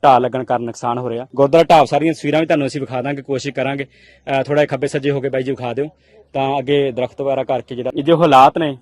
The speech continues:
ਇਹ ਸਤਲੁਜ ਦਰਿਆ ਨੇ ਬਣਾਏ ਹੈਗੇ ਆ। ਅਹ, ਗੁਰਦੁਆਰਾ ਢਾਬਸਰ ਪਿੰਡ ਕਾਲੇ ਕੇ ਥਾੜ,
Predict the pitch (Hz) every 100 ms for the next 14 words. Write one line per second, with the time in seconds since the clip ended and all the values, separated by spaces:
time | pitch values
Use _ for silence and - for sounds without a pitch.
0 | _ 151 143 139 135 131 143 123 123 123
1 | 123 117 131 127 120 123 135 _ _ _
2 | _ 127 123 123 127 135 131 143 143 135
3 | 143 123 110 135 127 123 117 117 117 127
4 | 127 117